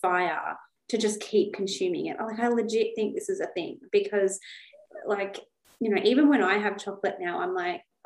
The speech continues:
my first thing is, like, 'cause I don't eat, like, Cadbury chocolate very often. And when I do, it's like, my first is like, "Oh my gosh, it's so sweet." But then I'm like, "Give me more." Like, the, the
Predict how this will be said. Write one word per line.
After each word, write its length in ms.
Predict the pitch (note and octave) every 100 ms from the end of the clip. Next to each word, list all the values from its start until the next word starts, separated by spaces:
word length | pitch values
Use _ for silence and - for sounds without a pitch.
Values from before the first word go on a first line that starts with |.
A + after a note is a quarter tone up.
| -
my 200 | A#3 A3
first 300 | A3 A3 A#3
thing 180 | - G3
is, 120 | F#3 F#3
like, 120 | F3
'cause 80 | -
I 40 |
don't 240 | G3+ G3 F#3+
eat, 220 | F#3 - _ -
like, 240 | - -
Cadbury 400 | - F3+ F3 F3+
chocolate 440 | - F3+ - F3+ F3+
very 280 | F#3+ E3+ F3
often. 540 | E3+ F3 - A#3+ F#4 G4+ - -
And 160 | G#3 G3+
when 160 | G3
I 100 | F#3 F3+
do, 180 | G#3 G3+ F3 F3
it's 280 | G3 G3 -
like, 220 | F#3 F3 - - _ _
my 80 | F#3+
first 320 | G3 G3+ G3+ G3+
is 80 |
like, 140 | F#3 - -
"Oh 160 | F#3+
my 140 | F3+ F3
gosh, 260 | F3+ F3+
it's 160 | - -
so 100 | F#3
sweet." 340 | F3+ - G#3 -
But 200 | G3+ G3+
then 360 | G3 G3+ F3 F3
I'm 180 | F#3+
like, 200 | F#3+ F3+ - - G#3+
"Give 260 | G3 G3+ G3+
me 200 | G3 G3
more." 420 | F#3 E3+ D#3+ -
Like, 200 | G3 F3+ -
the, 120 | G3+ G3+ -
the 100 | -